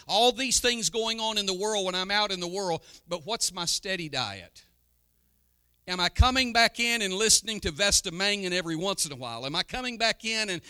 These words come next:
and instead of popping in a, a C D of, <laughs> two weeks ago, I said, I said, "Maybe we need to get off of Leonard Skinner and just listen to,"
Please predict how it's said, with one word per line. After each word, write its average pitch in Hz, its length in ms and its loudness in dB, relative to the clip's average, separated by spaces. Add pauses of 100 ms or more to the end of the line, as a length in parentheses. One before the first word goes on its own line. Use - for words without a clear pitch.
(100)
and 180 140 -6
instead 208 380 -2
of 190 120 -6
popping 208 420 0
in 214 340 0
a, 180 80 -8 (300)
a 165 100 -4
C 240 260 2
D 220 240 0
of, 175 160 -4 (800)
<laughs> - 20 4 (2000)
two 220 160 -12
weeks 190 280 -4
ago, 139 280 -6
I 131 80 -4
said, 127 260 -10
I 131 100 -10
said, 127 180 -10
"Maybe 254 320 -8
we 233 160 -6
need 208 160 -8
to 196 80 -8
get 190 120 -8
off 180 200 -6
of 156 80 -8
Leonard 165 300 -8
Skinner 156 460 -6
and 120 220 -10
just 127 240 -10
listen 139 460 -8
to," 120 300 -12